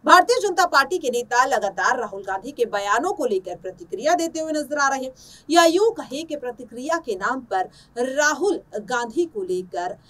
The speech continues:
विवादित बयान देते हुए नजर आ रहे हैं, उन्हें लेकर अब शब्द कहते हुए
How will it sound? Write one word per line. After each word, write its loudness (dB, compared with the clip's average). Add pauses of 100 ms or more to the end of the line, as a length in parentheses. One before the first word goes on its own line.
(160)
विवादित 0
बयान -10
देते -14
हुए -14
नजर -10
आ -4
रहे -6
हैं, -6
उन्हें -4
लेकर 0
अब 0
शब्द 0
कहते -10
हुए -12